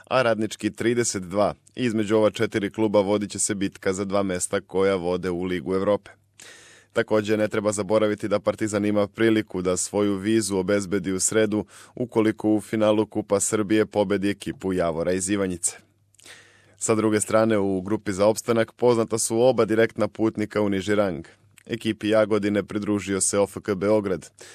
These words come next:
koji je tako prvi put posle punih osamnaest godina ispao iz elite. Romantičari su odlučujući poraz pretrpeli od subotičkog Spartaka na domaćem terenu,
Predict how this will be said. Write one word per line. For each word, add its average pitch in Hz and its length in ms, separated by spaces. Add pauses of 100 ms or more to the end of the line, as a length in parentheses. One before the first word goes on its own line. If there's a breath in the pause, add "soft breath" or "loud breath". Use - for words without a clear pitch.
(140 loud breath)
koji 131 160
je 123 60
tako 113 320
prvi 123 320
put 113 280
posle 101 420
punih 117 360
osamnaest 107 480
godina 98 400
ispao 92 480
iz 92 180
elite. 104 400 (920 loud breath)
Romantičari 107 680
su 104 300
odlučujući 107 580
poraz 110 360
pretrpeli 104 640
od 90 220
subotičkog 98 600
Spartaka 107 580
na 98 100
domaćem 95 460
terenu, 95 400